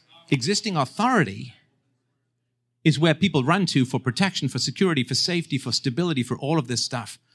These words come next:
that they thirst for, that we all thirst for. Yeah, I was talking with a fine young lady earlier tonight about the shooting in Florida, the Nicholas Cruz shooting.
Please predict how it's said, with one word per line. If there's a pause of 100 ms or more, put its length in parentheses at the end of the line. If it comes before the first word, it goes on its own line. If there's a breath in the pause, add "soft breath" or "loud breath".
(300)
that
they
thirst
for,
that
we
all
thirst
for. (1200)
Yeah,
I
was
talking
with
a
fine
young
lady (240)
earlier
tonight
about
the
shooting
in
Florida,
the
Nicholas
Cruz
shooting.